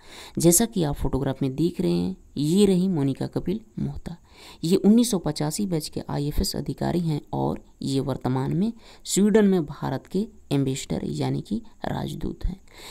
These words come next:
लेकिन अब स्विट्जरलैंड में भारत के एम्बेसडर बन चुकी हैं मोनिका कपिल मोहता। किनके स्थान पर ये स्विट्जरलैंड में भारत के नए एम्बेसडर बनी हैं? तो सीबी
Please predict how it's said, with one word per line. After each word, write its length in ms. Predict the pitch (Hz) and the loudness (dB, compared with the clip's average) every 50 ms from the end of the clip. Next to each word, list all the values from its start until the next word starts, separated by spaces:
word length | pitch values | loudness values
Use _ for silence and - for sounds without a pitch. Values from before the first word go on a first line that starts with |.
| - - - | -10 -2 0
लेकिन 280 | 156 156 156 170 165 - | 2 4 4 2 2 4
अब 160 | - 202 202 | 4 4 4
स्विट्जरलैंड 680 | 196 - - 190 208 208 202 220 208 190 175 160 147 | 4 2 2 2 2 2 4 4 4 4 4 2 0
में 120 | 143 143 127 | 0 -2 -2
भारत 340 | 147 143 143 135 135 - - | -4 -4 -4 -4 -6 -6 -4
के 180 | - - - - | -4 -4 -2 -2
एम्बेसडर 480 | - 139 135 143 139 - - 165 190 208 - - - | -2 -2 -2 -4 -6 -4 -4 -4 -4 -4 -8 -10 -6
बन 240 | 147 135 139 135 135 | -4 -2 0 0 -2
चुकी 380 | 135 - 131 - - 135 160 165 | -2 -4 -6 -4 -2 -2 0 0
हैं 120 | 151 147 | 0 -2
मोनिका 360 | 143 143 143 143 143 - 139 | -2 -2 -4 -4 -4 -4 -6
कपिल 340 | 135 - - - - - - - - - - | -6 -6 -6 -4 -4 -4 -4 -6 -12 -8 -4
मोहता। 300 | 82 69 - - - - - - - - - - - - - - - - - - - | -4 -4 -6 -8 -14 -18 -20 -20 -20 -20 -20 -20 -20 -20 -20 -20 -20 -20 -20 -4 4
किनके 320 | - 202 208 202 247 247 - - | 6 6 8 8 6 2 2 0
स्थान 360 | 156 - - - 160 196 208 | -2 -2 0 2 4 4 4
पर 180 | 202 - 175 147 | 4 2 0 0
ये 160 | 135 135 143 | 2 0 -2
स्विट्जरलैंड 580 | 135 - 160 170 185 180 185 180 160 147 143 143 | -2 0 -2 -2 0 2 0 0 0 0 -2 -2
में 120 | 139 135 | -2 -4
भारत 340 | 143 - 147 151 175 175 175 | -6 -6 -4 -4 -4 -4 -6
के 180 | - - 143 143 | -6 -6 -6 -4
नए 460 | 147 147 147 160 190 202 190 190 202 - - - - - | -2 2 6 8 8 8 8 4 2 -4 -12 -18 -10 -6
एम्बेसडर 480 | 147 143 131 139 131 - - 139 135 - | -4 -4 -2 -4 -4 -4 -4 -4 -6 -4
बनी 240 | 156 123 131 139 | -4 -4 -2 -2
हैं? 180 | 143 160 185 208 | -2 -2 -4 -4
तो 120 | 202 - | -4 -6
सीबी 380 | 139 - - 135 139 160 170 - | -6 -4 -4 -4 -2 -2 -4 -4